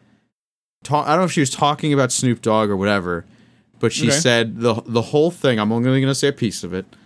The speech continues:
Speaker 1: She said
Speaker 2: Okay.
Speaker 1: the whole thing. She said, "Fo shizzle."
Speaker 2: Okay.
Speaker 1: And she said, like I said, the whole thing.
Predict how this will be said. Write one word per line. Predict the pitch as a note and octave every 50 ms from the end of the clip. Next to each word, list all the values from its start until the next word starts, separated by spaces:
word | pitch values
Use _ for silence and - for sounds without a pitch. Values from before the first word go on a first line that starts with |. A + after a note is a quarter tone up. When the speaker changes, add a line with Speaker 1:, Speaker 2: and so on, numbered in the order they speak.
| _ _ _ _ -
Speaker 1:
She | - - A#2+
said | A2 - C3
Speaker 2:
Okay. | A#2 G2+
Speaker 1:
the | A#2 G#2+
whole | A#2+ B2+ C#3+ D3
thing. | - - B2+ A2+ G#2+ G#2
She | - A2+
said, | G#2 - G#2+ G2
"Fo | - - A2+
shizzle." | A#2 - - D#3+ D3 B2 - - - - _ _ _ _ _ _ _ _ _ _ _ _ _ _ _ _ _ _ _ _ -
Speaker 2:
Okay. | D3 D#3+ F3 E3 A#2+ C3+ F3 F3+ - _ _ _ _ -
Speaker 1:
And | A#2 A2+
she | A2 - - - C3 B2 - - _ _ _ _ _ _ _ _ -
said, | - - - A#2+ G#2+ G2+ -
like | A#2+ A#2 C3+
I | C3
said, | B2+ D3 G#2+ - -
the | - A2 C3+ C#3+ D3
whole | E3 F3 F3 D#3+
thing. | - - D3+ A2+ F#2 F#3 -